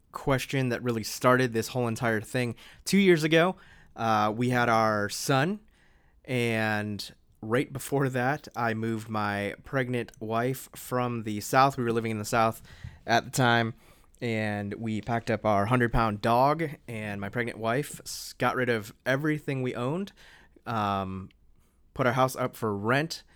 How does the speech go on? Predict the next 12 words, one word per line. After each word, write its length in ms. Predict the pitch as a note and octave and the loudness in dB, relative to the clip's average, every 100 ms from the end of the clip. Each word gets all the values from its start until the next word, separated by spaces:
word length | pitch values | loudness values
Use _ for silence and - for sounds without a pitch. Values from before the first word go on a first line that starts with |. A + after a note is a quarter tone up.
| _ _ _ | _ _ _
and 360 | - A2+ G#2+ G#2 | -8 -4 -4 -2
moved 400 | A2+ A#2+ A#2 - | -2 -2 -6 -12
to 300 | - B2 A2+ | -6 -4 -2
Hawaii 640 | G#2 G#2+ A2+ A#2+ G2+ A#2 D3 _ _ _ | -4 -2 0 0 0 -4 -8 _ _ _
to 600 | - A#2 G#2+ G#2 G2 - - | -10 -6 -4 -4 -4 -6 -8
work 480 | A#2 A2+ A2+ - - | -4 -2 -4 -10 -10
with 680 | A2+ A2+ A2 A2 G#2+ G#2+ A2 | -4 -2 -2 -2 -4 -6 -8
a 60 | A#2+ | -4
nonprofit 720 | A2 A2 A2 A#2 B2+ F#3+ G3 - - - - _ _ | -2 -2 0 -2 -2 -6 -6 -16 -20 -20 -20 _ _
here 220 | - C#3 | 0 2
in 40 | B2 | 4
Hawaii. 360 | B2 A#2+ D#3 | 4 4 2